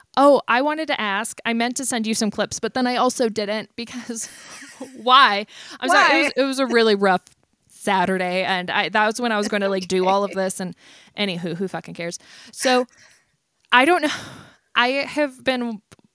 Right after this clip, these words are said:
Speaker 1: like, while I've been scampering about TikTok, I've just come across various clips of Renee Rapp. I don't know if you've seen any of them.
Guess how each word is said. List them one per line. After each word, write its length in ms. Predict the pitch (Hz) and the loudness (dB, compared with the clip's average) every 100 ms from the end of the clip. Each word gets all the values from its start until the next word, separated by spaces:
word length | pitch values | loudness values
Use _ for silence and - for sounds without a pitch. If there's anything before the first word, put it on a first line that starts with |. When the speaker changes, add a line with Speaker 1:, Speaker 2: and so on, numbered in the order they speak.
| 226 | -6
Speaker 1:
like, 240 | 220 202 - | -4 -4 -8
while 280 | 220 226 220 | -4 -2 0
I've 160 | 214 214 | -2 -4
been 340 | 208 208 202 _ - _ _ _ | -4 -4 -8 _ -20 _ _ _
scampering 520 | - - 240 233 247 226 | -14 -6 -4 -4 -4 -2
about 320 | 208 190 - | -2 -2 -6
TikTok, 540 | 202 - 202 180 175 - | -12 -8 -6 -4 -6 -6
I've 140 | 196 | -6
just 180 | 208 - | -6 -8
come 220 | 233 208 | -6 -6
across 640 | 208 - 196 185 190 - - | -6 -6 -4 -4 -6 -12 -12
various 420 | 196 190 190 196 | -10 -6 -6 -10
clips 440 | - 170 185 - 214 - | -12 -10 -10 -10 -14 -12
of 120 | 185 | -8
Renee 320 | 190 185 175 | -6 -6 -8
Rapp. 360 | 175 175 185 - - | -8 -6 -6 -6 -6
I 120 | 185 | -4
don't 140 | 214 | -2
know 120 | 226 233 | -4 -6
if 100 | 240 | -8
you've 140 | 226 | -12
seen 300 | - 175 175 | -10 -10 -8
any 200 | 190 220 | -8 -8
of 160 | 247 254 | -8 -8
them. 360 | 285 302 311 | -8 -8 -12